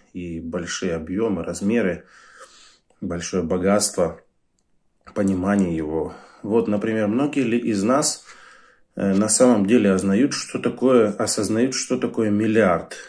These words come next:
миллиард долларов, например? Ну, это много, это больше, чем миллион, да? Но насколько это много?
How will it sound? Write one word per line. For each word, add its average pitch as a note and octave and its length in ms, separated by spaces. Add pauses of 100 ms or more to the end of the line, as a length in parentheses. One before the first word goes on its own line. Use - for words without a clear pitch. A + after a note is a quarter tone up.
миллиард G#2+ 640
долларов, F2 540
например? E2+ 520 (760)
Ну, A2 280
это G2 160
много, F#2 580 (120)
это G2 200
больше, F#2 360
чем F2 240
миллион, F2+ 400
да? G#2 320 (800)
Но A#2 100
насколько B2+ 540
это G2 140
много? G#2 440